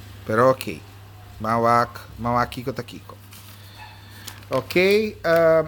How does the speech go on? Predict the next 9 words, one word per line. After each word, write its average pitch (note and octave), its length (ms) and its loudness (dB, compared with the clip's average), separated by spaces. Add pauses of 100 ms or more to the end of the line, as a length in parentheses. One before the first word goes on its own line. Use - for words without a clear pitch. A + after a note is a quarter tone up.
(120)
aguacero A3+ 520 2
de G#3 120 -6
tormenta F#3 420 -2
tropical F3 580 0
Dorian F#3 540 0
abate D#3+ 500 0
isla E3+ 320 -2
de D3+ 120 -6
Saba. G#3 500 4